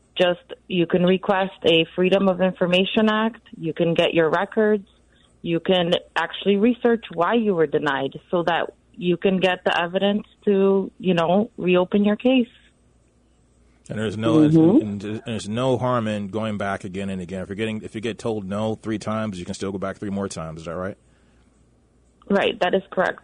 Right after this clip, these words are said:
Speaker 3: Oh.
Speaker 1: because our new, um, appeals, you can do a supplemental claim within a year, you can do a higher level review claim, or you can send it to Washington, D C, to the Board of Veterans Appeals. So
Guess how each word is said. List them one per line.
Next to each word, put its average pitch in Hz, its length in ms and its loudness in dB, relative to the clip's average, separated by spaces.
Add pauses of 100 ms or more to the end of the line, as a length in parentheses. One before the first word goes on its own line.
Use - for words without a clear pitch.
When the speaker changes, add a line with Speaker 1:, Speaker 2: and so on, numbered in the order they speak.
Speaker 3:
Oh. 170 80 2
Speaker 1:
because 170 240 -6
our 170 120 2
new, 185 520 2 (100)
um, 156 380 0
appeals, 214 640 2 (580)
you 175 140 -2
can 180 180 2
do 170 140 6
a 151 140 2
supplemental 185 540 2
claim 214 320 2
within 214 300 2
a 214 40 4
year, 208 540 2
you 165 140 -6
can 165 180 -2
do 156 160 6
a 156 60 4
higher 170 320 2
level 202 340 0
review 208 380 0
claim, 208 440 -2 (420)
or 202 180 2
you 208 140 4
can 202 300 -2
send 190 200 0
it 190 180 0
to 185 140 0
Washington, 190 640 0
D 185 260 0
C, 214 220 4 (380)
to 185 100 2
the 175 120 2
Board 185 280 2
of 180 100 0
Veterans 175 400 -2
Appeals. 156 580 0 (580)
So 156 440 2